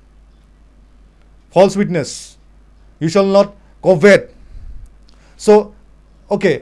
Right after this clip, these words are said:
লেটছ এজিউম somebody is able to not commit adultery। লেটছ এজিউম, অ'কে? দেন লেটছ এজিউম অলছ' ডেট somebody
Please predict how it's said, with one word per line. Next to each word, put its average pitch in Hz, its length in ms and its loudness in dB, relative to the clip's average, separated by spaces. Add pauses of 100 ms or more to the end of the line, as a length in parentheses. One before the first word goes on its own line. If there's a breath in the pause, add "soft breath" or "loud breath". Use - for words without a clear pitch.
(140)
লেটছ 262 160 2 (140)
এজিউম 214 260 0 (720)
somebody 202 500 2 (760)
is 185 80 -4 (100)
able 190 220 0
to 185 120 0
not 180 160 0
commit 160 240 -2
adultery। 110 320 -6 (200)
লেটছ 165 200 0
এজিউম, 185 200 -4 (360)
অ'কে? 123 160 -12 (1120 soft breath)
দেন 185 180 6
লেটছ 262 140 4 (100)
এজিউম 220 260 0
অলছ' 165 180 -2 (100)
ডেট 165 120 0 (180)
somebody 185 340 -2